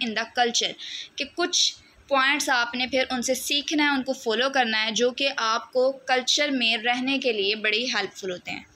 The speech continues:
अब यहाँ पर उन्होंने बताया है कि इन सब चीज़ों को फॉलो करने के लिए we can take help from cultural activity, यानी कि हम cultural activity से help ले सकते हैं। For example,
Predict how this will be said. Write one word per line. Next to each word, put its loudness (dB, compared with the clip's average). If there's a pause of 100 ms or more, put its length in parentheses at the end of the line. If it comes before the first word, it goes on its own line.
(880)
अब 0
यहाँ 4
पर 0
उन्होंने 0
बताया 2
है 0
कि 0 (320)
इन 0
सब -4
चीज़ों 0
को 0
फॉलो 2
करने 0
के 0
लिए 0
we 0
can 2
take -2
help 0
from -6 (120)
cultural 2
activity, -2
यानी -4
कि -2
हम 0
cultural 0
activity -4
से -4
help -2
ले 2
सकते -6
हैं। 0
For 0
example, -2